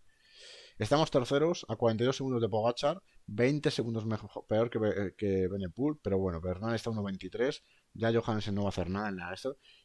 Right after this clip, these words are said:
Y bueno, vamos a ver cómo se depara el, el siguiente bloque, ¿vale? Que es etapa malísima,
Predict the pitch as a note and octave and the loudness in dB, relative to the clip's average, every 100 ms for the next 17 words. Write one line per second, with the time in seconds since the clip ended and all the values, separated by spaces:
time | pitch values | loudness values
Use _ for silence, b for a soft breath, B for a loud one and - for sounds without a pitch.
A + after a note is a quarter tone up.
0 | - A#2 G#2+ A2+ D3 D3+ C#3 C3+ B2 A#2+ | -4 2 4 4 2 2 0 -2 0 2
1 | A#2+ A#2+ A2+ G#2+ G#2 G#2 G#2 G2 G2+ A#2 | 2 0 -2 -8 -10 -6 -2 0 0 -2
2 | - - _ _ - F2+ G2 C3+ B B | -2 -10 _ _ -8 -2 -2 -2 B B
3 | - F#2+ F2+ F#2 F2+ E2+ D#2+ G#2 - B2+ | -8 -4 -2 0 0 -2 0 -2 0 -2
4 | C#3 G3 | -2 -6